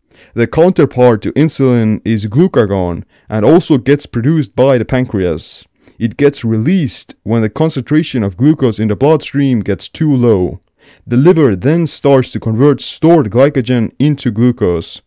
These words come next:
As fasting continues, the liver starts to produce ketone bodies, which are derived from our own fat cells. Lipolysis, or the breakdown of stored triglycerides in the adipose tissue,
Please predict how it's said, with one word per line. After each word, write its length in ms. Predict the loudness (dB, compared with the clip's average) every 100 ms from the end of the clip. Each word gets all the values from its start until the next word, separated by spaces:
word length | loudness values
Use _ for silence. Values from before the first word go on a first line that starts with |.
| _ _ _ _ -20 -6
As 220 | -4 -2
fasting 420 | 2 2 0 -4
continues, 760 | -2 -2 0 2 2 0 -2 -10 _ _
the 100 | 0
liver 340 | 4 4 4 2
starts 440 | 0 2 2 2
to 60 | -4
produce 320 | -2 0 0
ketone 480 | -2 -8 -4 0 2
bodies, 540 | 2 2 -2 -4 -10 _ _ _
which 200 | -8 -6 0
are 200 | 2 2
derived 580 | 0 4 4 4 2
from 220 | 0 2 4
our 180 | 4 2
own 280 | 2 2
fat 300 | 0 0 0
cells. 640 | -2 -2 0 -2 -4 -12 -18 _ _ _ _
Lipolysis, 1000 | -2 0 2 4 4 2 -4 -4 -6 -14 -2
or 140 | 0
the 100 | 0
breakdown 540 | 2 2 2 -2 0
of 100 | -2
stored 380 | -6 -2 2 2
triglycerides 680 | 0 -2 -2 -2 0 2 2
in 60 | 0
the 100 | 0
adipose 360 | 0 -2 -4
tissue, 460 | -2 -4 0 0